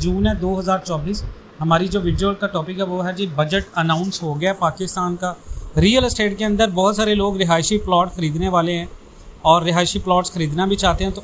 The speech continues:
उनके लिए क्या आपके राय है, क्या उनको रिहायशी प्लॉट ख़रीदना चाहिए? देखिए जी, पाकिस्तान में इस वक्त जो रियल एस्टेट की बैंड बजी है टैक्सेस के बाद, बहुत सारे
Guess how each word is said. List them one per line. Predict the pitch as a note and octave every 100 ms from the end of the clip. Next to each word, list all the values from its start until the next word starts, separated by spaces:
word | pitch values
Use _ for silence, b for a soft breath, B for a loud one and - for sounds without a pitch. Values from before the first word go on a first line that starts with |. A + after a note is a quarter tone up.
| -
उनके | F#3+ F#3+ G#3+
लिए | G#3 G#3
क्या | G#3 A3 G3+
आपके | F3 - F#3
राय | D#3 D#3+
है, | F#3 F3+
क्या | F#3+
उनको | F3 F#3+
रिहायशी | F3+ E3+ D3+ - F#3+
प्लॉट | D#3+ D#3+
ख़रीदना | D#3 C#3+ D3
चाहिए? | F3+ F#3 E3 - B B B B -
देखिए | F3+ G3 G#3+
जी, | A3+
पाकिस्तान | G3+ F#3+ A#3+ A#3+ A3
में | A3 A3+
इस | G3+ G3
वक्त | G#3+ A3+
जो | G#3 G#3+
रियल | F#3 G#3+ A3+
एस्टेट | G#3+ G3 G3 G3
की | G#3+
बैंड | E3 D#3+ F3 F#3+
बजी | E3 E3 F3+
है | B2+ B2+ - - - -
टैक्सेस | F#3+ F#3+ A3 A3
के | G#3
बाद, | E3 C3+ - - - - - - - - - - - - - - -
बहुत | C#3 G#3+ B3+
सारे | A#3+ A3+